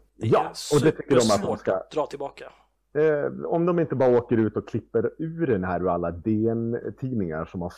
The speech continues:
Speaker 2: sålts i hela Sverige då. Det, det kan man ju också testa att göra.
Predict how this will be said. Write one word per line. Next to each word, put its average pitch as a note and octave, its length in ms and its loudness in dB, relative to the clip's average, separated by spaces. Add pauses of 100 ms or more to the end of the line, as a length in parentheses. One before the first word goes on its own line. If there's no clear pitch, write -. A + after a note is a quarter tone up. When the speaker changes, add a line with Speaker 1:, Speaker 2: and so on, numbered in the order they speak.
(140)
Speaker 2:
sålts G2 420 -4
i G2 60 -2
hela D#2+ 280 -4
Sverige F#2 480 0
då. A#1+ 220 -8
Det, A2+ 180 0
det C3 120 4
kan C3+ 120 0
man G#2+ 100 2
ju D2 60 0
också - 200 -8
testa D2+ 300 -8
att G1+ 260 -10
göra. C#2 120 -6